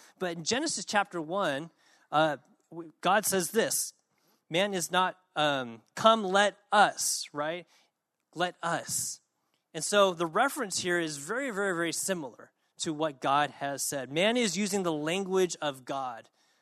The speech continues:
God, man is using the language that is meant for God, not for man. So, what is going on here?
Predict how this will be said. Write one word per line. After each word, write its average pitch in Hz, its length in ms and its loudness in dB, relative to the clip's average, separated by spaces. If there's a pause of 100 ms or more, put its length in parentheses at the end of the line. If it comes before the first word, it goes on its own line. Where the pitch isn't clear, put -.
(280)
God, 185 440 0
man 208 280 4
is 190 180 2
using 202 220 -4
the 190 80 0
language 180 400 -2
that 156 180 -4
is 147 160 -8
meant 160 420 -6
for - 320 -8
God, 139 420 -8 (760)
not 160 260 -4
for 131 220 -10
man. 120 380 -16 (1900)
So, 156 380 0 (640)
what 160 180 -2
is 151 80 -6
going 156 260 -2
on 139 200 -2
here? 117 280 -12